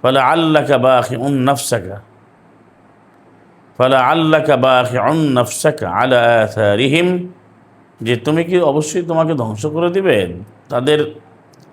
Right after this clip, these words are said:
এই মানুষের পিছে পিছে থেকে, মানুষের চিহ্ন, মানুষের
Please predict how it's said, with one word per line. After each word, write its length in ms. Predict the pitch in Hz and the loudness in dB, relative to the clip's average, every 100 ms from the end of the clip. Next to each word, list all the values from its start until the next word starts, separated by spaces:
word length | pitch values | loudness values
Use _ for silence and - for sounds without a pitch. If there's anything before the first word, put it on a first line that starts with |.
| - - - | -20 -20 -8
এই 140 | 113 | -4
মানুষের 580 | 113 127 156 - 175 156 | 0 0 0 0 0 0
পিছে 200 | 156 170 | -4 -2
পিছে 220 | 151 147 | 0 0
থেকে, 280 | 139 131 120 | -2 -2 0
মানুষের 640 | 113 131 127 147 135 123 123 _ _ _ - _ - | 0 -2 -2 0 2 0 -6 _ _ _ -20 _ -4
চিহ্ন, 440 | 151 151 135 131 | 0 2 2 2
মানুষের 640 | 117 117 131 143 135 123 | 2 -2 -2 0 0 0